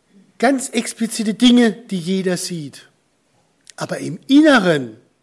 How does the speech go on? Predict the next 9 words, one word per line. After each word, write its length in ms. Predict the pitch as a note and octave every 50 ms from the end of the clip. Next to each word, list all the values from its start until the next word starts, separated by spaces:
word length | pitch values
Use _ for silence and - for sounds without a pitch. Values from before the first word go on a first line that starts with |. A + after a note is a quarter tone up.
| _ _ _ _ _ _ _ _ _ _ _ _ _ _ _ _ _ _ _ _ _ _
entschuldigt 480 | - C#3 - - - A#3+ A#3+ C4+ - -
den 120 | A3+ G#3+
Ausdruck, 720 | D#3+ F3+ F#3+ G#3 G3+ G#3 - D#3 D#3+ D#3+ D#3+ - - - _ _ _ _
ist 220 | - D#3+ - - - _
oftmals 640 | - F#3+ F#3 - - _ E3 E3+ E3+ D#3+ - -
totales 680 | - D3+ C#3+ - - D3+ D3+ C#3+ D3+ D#3 D3+ - -
Chaos 420 | - - - C#3+ C3+ C3 C#3 B2+ -
und 160 | C#3 B2 A#2
Müll. 240 | A#2 A2 G#2+ G#2+